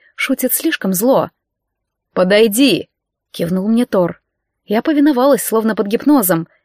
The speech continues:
приблизилась и встала рядом. Мужчина запрокинул голову, глядя на меня сверху вниз. «Мои сапоги полны воды», — сказал он. «Сними их». Сейчас бы вылить на него тарелку похлёбки.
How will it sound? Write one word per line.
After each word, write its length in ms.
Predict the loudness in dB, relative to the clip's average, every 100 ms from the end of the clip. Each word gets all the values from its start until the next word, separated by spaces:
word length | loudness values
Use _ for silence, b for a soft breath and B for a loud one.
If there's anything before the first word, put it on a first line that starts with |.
| _ -2
приблизилась 640 | 0 2 2 2 0 -2
и 40 |
встала 340 | -4 0 2 2
рядом. 460 | 2 0 -2 -4 -8 _ _ _ _ _
Мужчина 420 | -6 -2 2 4 2
запрокинул 520 | 0 0 2 2 2
голову, 480 | 2 4 4 2 0 b b
глядя 340 | -2 2 2 2
на 60 |
меня 280 | 2 2 0
сверху 340 | 2 0 0
вниз. 440 | 0 0 0 -2 -6 _ _ _ _ _ _ _ _ _ _
«Мои 360 | -4 0 2 2
сапоги 460 | 0 2 2 2
полны 380 | 2 4 6 4
воды», — 540 | 4 2 2 0 -2 -10 _ _
сказал 460 | -14 -8 -4 -4 -2
он. 260 | -2 -4 -8 _ _ _
«Сними 640 | -6 0 4 6 4 2
их». 240 | -4 -10 _ _ _ _ _ _ _ _ _ _
Сейчас 400 | -10 -6 -2 -2
бы 140 | 0 2
вылить 320 | 2 2 0
на 60 |
него 260 | -2 0 0
тарелку 440 | 0 0 0 0 -4
похлёбки. 720 | -4 -2 -2 -2 -2 -2